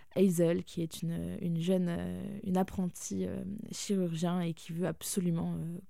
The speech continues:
comprendre, euh, voilà, la science et la médecine et qui pour ça fait appel, euh, à un, à Jack, un body snatchers, et, euh, voilà, se crée une petite romance. Mais ce que j'ai aimé,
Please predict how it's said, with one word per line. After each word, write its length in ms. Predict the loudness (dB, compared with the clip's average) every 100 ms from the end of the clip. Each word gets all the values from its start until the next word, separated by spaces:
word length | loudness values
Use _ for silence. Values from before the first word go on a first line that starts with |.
| -2
comprendre, 520 | 0 2 2 2 0
euh, 60 | -2
voilà, 200 | -2 -2
la 100 | -4
science 340 | -2 -2 -2
et 40 |
la 80 | -4
médecine 420 | -6 -6 -2 0
et 100 | -2
qui 140 | -4 -8
pour 220 | -8 -8
ça 180 | -6 -8
fait 160 | -8
appel, 380 | -10 -8 -10 -10 -14 -18 -18 -18 -20 -8 -4
euh, 300 | -2 -4 -8 -12 -6
à 340 | -4 -4 -6 -10 -10
un, 420 | -6 -4 -6 -8 -12 -16 -16 -10
à 100 | -8
Jack, 440 | -6 -8 -8 -16 -8
un 160 | -4 0
body 240 | 2 2
snatchers, 640 | 0 -2 -2 -4 -4 -8 -8 -4
et, 180 | -2 -2
euh, 60 |
voilà, 200 | -2 -6 -6
se 160 | -6 -4
crée 220 | -2 -2
une 120 | -2
petite 280 | -2 -4 -4
romance. 360 | -2 -2 -2 -2
Mais 160 | 0 0
ce 80 | 2
que 120 | 0
j'ai 280 | 2 2 4
aimé, 280 | 4 2